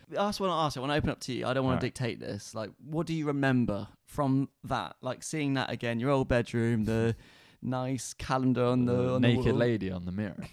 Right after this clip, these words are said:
Speaker 2: in the, in the mirror.
Speaker 1: <laughs>
Speaker 2: Yeah, so do you know what was funny? On that day, I decided I'd wanted to do it because I had channels before this
Speaker 1: Yeah.
Speaker 2: where I was uploading things not of me, and people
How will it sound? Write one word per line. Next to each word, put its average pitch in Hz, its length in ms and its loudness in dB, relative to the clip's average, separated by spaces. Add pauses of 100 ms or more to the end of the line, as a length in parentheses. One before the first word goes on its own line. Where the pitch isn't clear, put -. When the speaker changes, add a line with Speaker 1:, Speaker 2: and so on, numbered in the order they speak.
(100)
Speaker 2:
in 165 240 -6
the, - 200 -6
in - 80 -2
the 101 60 -4
mirror. 101 440 -4
Speaker 1:
<laughs> - 40 -20 (140)
Speaker 2:
Yeah, 117 240 0
so 117 320 -4
do - 40 -12 (200)
you 123 80 -8
know 147 200 -4
what 123 80 -6
was 110 140 -12
funny? 98 480 -12 (320)
On 120 180 -4
that 110 240 -8
day, 87 400 -10 (240)
I 107 80 -2
decided 139 460 -4
I'd 117 160 -4
wanted 107 260 -10 (120)
to - 100 -20 (180)
do 101 180 -4
it - 180 -14 (200)
because 87 640 -10 (280)
I 92 640 -8 (680)
had - 260 -10
channels 95 320 -10
before 90 340 -10
this 82 400 -14
Speaker 1:
Yeah. 110 120 -20 (340)
Speaker 2:
where 92 160 -6
I 87 40 -4
was 85 120 -8
uploading 87 520 -10 (100)
things 85 200 -16
not 98 220 -10
of 85 100 -16
me, 85 280 -12 (340)
and 104 80 -10
people 98 680 -4